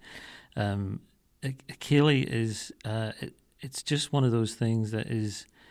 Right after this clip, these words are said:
it transcends every generation in the room,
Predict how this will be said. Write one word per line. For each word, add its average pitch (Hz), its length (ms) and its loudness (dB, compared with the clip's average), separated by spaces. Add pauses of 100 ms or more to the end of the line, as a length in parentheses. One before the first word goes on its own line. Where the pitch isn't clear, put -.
(920)
it 131 220 2
transcends 135 920 6 (160)
every 120 280 4
generation 113 580 2
in 104 80 2
the 101 100 0
room, 104 360 -2